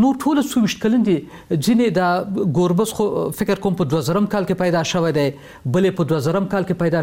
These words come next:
شوی دی. آه، لکڼوال خو ډېر ځوان دی، حتی راشد په اته نوي کال کې پیدا شوی دی. یعنې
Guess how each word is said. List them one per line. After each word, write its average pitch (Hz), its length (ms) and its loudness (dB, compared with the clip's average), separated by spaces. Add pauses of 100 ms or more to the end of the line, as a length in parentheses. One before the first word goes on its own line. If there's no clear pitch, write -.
شوی 156 260 2
دی. 143 60 2 (400)
آه، 147 420 0 (420)
لکڼوال 170 520 0
خو 170 100 0 (540)
ډېر 180 440 0
ځوان 175 320 2
دی، 156 100 2 (360)
حتی 190 260 0
راشد 233 360 -2
په 185 80 -2
اته 170 260 0
نوي 196 180 2 (160)
کال 196 80 0
کې 185 100 -4 (140)
پیدا 156 140 2 (100)
شوی 165 120 4
دی. 165 120 2
یعنې 165 340 -2